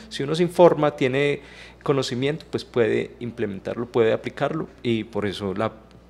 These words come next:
primera respuesta que me pediste fue un sí categórico.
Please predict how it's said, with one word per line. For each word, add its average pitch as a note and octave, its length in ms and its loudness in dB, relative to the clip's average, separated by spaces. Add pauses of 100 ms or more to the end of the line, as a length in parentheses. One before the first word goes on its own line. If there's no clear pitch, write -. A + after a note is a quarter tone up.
(100)
primera G2+ 340 -6
respuesta A2+ 540 -10
que - 320 -16 (260)
me G#2 100 -6
pediste B2+ 460 -2
fue - 140 -6
un G2 160 -8
sí G2+ 180 -10
categórico. - 640 -2